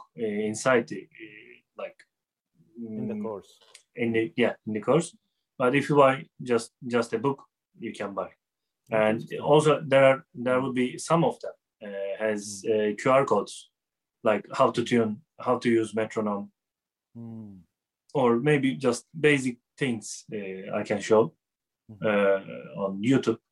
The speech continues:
Speaker 1: probably, uh, Q R code to YouTube.
Speaker 2: Mm.
Speaker 1: And that would be helpful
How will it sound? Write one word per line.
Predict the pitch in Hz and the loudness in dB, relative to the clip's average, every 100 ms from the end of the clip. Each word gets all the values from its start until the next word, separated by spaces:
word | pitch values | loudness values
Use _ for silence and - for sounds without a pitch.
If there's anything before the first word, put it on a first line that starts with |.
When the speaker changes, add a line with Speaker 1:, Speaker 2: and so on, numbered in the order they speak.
| _ - | _ -2
Speaker 1:
probably, | 101 85 95 113 _ | -2 -2 -8 -12 _
uh, | - 110 113 113 113 113 110 | -16 -14 -14 -14 -14 -16 -4
Q | 110 | -2
R | 101 | 0
code | 104 101 | -2 -4
to | 92 | -6
YouTube. | 92 90 147 - _ _ _ _ _ - | -6 -6 -8 -14 _ _ _ _ _ -20
Speaker 2:
Mm. | 113 110 127 | -16 -4 -2
Speaker 1:
And | 123 123 127 165 - _ _ _ _ _ | 0 0 -2 -6 -12 _ _ _ _ _
that | 147 160 | 2 2
would | 202 | 2
be | 214 | 2
helpful | 175 220 - 127 | 4 2 2 -2